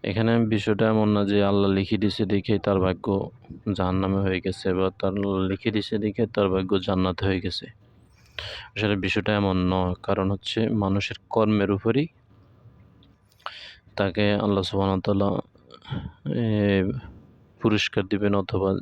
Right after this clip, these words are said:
জাহান্নাম দিবেন, জান্নাত অথবা জাহান্নাম দিবেন। কারণ আল্লাহ সুবহানাহু ওয়া তাআলা কোরআনে অসংখ্য আয়াতে বারবার বলছেন যে, "আমি বান্দাদের প্রতি জুলুমকারী নই।" তারা নিজেরাই নিজেদের প্রতি জুলুম করে গুনাহ করার মাধ্যমে। আল্লাহ সুবহানাহু ওয়া তাআলা আরও অনেক আয়াতে বলেছেন যে,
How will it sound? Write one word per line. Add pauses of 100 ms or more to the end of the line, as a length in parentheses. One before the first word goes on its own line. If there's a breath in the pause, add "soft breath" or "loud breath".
জাহান্নাম
দিবেন,
জান্নাত
অথবা
জাহান্নাম
দিবেন।
কারণ
আল্লাহ
সুবহানাহু
ওয়া
তাআলা
কোরআনে
অসংখ্য
আয়াতে
বারবার
বলছেন (720 loud breath)
যে,
"আমি
বান্দাদের
প্রতি
জুলুমকারী
নই।" (800 loud breath)
তারা
নিজেরাই
নিজেদের
প্রতি
জুলুম
করে
গুনাহ
করার
মাধ্যমে। (1120 loud breath)
আল্লাহ
সুবহানাহু
ওয়া
তাআলা
আরও
অনেক
আয়াতে
বলেছেন
যে,